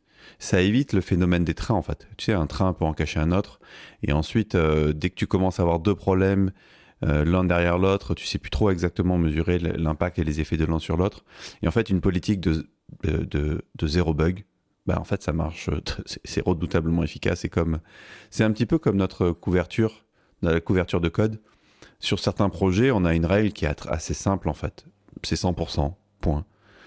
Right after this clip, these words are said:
Euh, c'est, c'est, et, euh, et sur les projets où il n'y a pas cent pour cent, on a une règle qui interdit de faire baisser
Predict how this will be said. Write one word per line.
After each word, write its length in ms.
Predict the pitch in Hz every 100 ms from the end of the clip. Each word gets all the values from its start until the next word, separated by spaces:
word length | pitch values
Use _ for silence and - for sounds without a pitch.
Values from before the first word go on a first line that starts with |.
| - - - 71
Euh, 320 | 76 76 73
c'est, 180 | - 69
c'est, 160 | -
et, 680 | 82 73 82 58 80 80 78
euh, 280 | 78 80 82 82 - _ -
et 100 | 90
sur 340 | - - 107
les 120 | 95
projets 500 | - 120 110 110 120
où 220 | 117 101
il 20 | 87
n'y 60 |
a 40 | 82
pas 140 | 120
cent 160 | - 110
pour 160 | 101
cent, 300 | - 127 170 _ _ _ _ - -
on 140 | -
a 80 | 92
une 100 | 101
règle 220 | 104 127
qui 120 | 127 113
interdit 400 | 101 107 104 127
de 80 | 107
faire 200 | 104 90
baisser 480 | 107 - 104 95